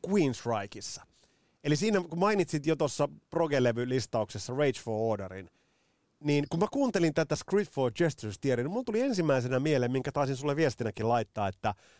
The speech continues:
nyt mä taidan ke-, tietää, että mitä levyä Chris DeCarmo ja Geoff Tate ovat kyllä kuunnelleet. Nimittäin mä kuulen tosi paljon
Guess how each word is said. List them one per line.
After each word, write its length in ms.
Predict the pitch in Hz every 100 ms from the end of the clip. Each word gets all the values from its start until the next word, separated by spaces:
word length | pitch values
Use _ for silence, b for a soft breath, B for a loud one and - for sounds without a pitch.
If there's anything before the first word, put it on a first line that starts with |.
| b b _ -
nyt 160 | 214 -
mä 60 | -
taidan 300 | 160 143 139 -
ke-, 140 | 156 - _ _
tietää, 360 | 180 139 120 120
että 120 | 123
mitä 280 | 170 139 117
levyä 260 | 110 110
Chris 280 | - 143 -
DeCarmo 480 | 120 120 117 104 95
ja 220 | 95 98 _ _ _ _ -
Geoff 200 | 151 123
Tate 380 | - 139 113 101
ovat 240 | 101 98
kyllä 240 | - 113 107
kuunnelleet. 460 | 135 123 113 104 127
Nimittäin 460 | 151 151 - 151 - b b b
mä 120 | 226
kuulen 320 | - 180 139 123
tosi 280 | - 220 151
paljon 520 | - 120 110 107 110